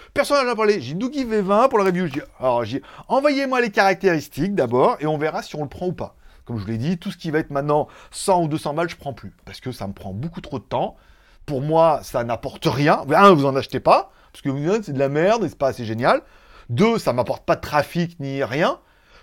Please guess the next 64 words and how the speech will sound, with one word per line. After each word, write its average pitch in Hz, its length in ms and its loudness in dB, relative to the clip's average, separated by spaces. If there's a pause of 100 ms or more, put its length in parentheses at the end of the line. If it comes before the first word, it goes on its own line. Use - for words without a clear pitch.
Trois 226 340 4
à 160 160 6
la 175 80 10
revente, 175 400 4
c'est 131 220 -2
un 127 80 0
truc, 139 180 -8
ça 131 80 0
vaut 131 100 0
cent 151 180 -4
balles, 165 140 2
je - 40 -6
suis 120 60 -12
obligé 117 120 -4
de 107 40 -4
revendre 107 160 -6
cinquante 151 320 -6
balles, 170 240 4
enfin 117 180 -4
bon, 131 120 -4
voilà, 156 300 4
quoi. - 180 -10 (200)
J'ai - 60 -18
passé, 165 380 6
<laughs> - 0 -
passé 143 380 -2
deux 170 200 2
jours 196 320 2 (200)
pour 143 100 -8
gagner 147 180 -4
cinquante 160 380 -8
balles, 220 400 0
euh, 135 400 0 (460)
plus 190 220 -2
la 180 100 2
promotion, 165 560 -2
tout - 160 -10
ça, 226 240 -4
enfin, 147 200 -6
c'est 143 140 -2
vraiment 196 220 -2
pas 214 140 -4
intéressant. 143 280 -8
Donc, 143 140 -10
tout - 60 -20
ce - 60 -20
qui 254 60 -8
va 226 80 0
faire 196 160 -6 (180)
moins 202 180 0
de 190 40 2
deux 185 80 0
cents 165 140 -8
balles, 220 120 -2
je 196 40 -8
leur 170 100 -2
dirais, 147 180 -4
soit 208 180 -2
vous 196 100 0
payez, 156 280 -6
soit 202 160 -10
on 170 40 -8
fait 139 100 -14
pas. - 160 -20